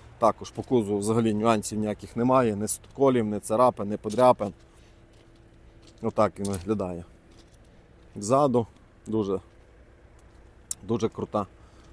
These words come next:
автівка. Автомобіль ми підготовили, зробили відновлююче полірування. По бажанню клієнта притонували задню оптику, затонували автомобіль в круг, також затягнули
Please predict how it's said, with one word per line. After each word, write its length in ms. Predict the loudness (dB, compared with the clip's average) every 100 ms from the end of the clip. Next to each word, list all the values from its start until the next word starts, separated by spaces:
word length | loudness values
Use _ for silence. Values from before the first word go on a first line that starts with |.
| -8
автівка. 520 | -6 -4 -4 -6 -8 -20 -20 -20 -20 -20 -20 -20 -20 -20 -20 -20 -20 -20 -20 -18
Автомобіль 500 | -10 -2 0 2 0 0
ми 160 | -2 -6 -16 -8
підготовили, 720 | -4 -2 0 4 4 4 2
зробили 460 | -2 2 4 4 0
відновлююче 640 | -4 -4 -2 -4 -8 -10
полірування. 720 | -4 0 2 2 2 0 -4 -10 -20 -20 -20 -20 -20 -20 -20 -20 -20 -20 -20 -6
По 80 | -2
бажанню 400 | 0 0 0 -2
клієнта 460 | 0 0 0 -4 -6 -12 -20 -20 -20 -20 -20 -2
притонували 640 | 0 2 4 4 4 2
задню 340 | 0 0 2 0
оптику, 420 | -2 -6 -6 -8 -10 -16 -8
затонували 600 | -6 -4 0 2 2 0
автомобіль 480 | -2 -4 -4 -4 -8
в 80 | -4
круг, 200 | -2 -2 -4 -20 -20 -20 -20 -4
також 320 | -2 -2 -8
затягнули 640 | -4 -4 -2 -4 -2 -4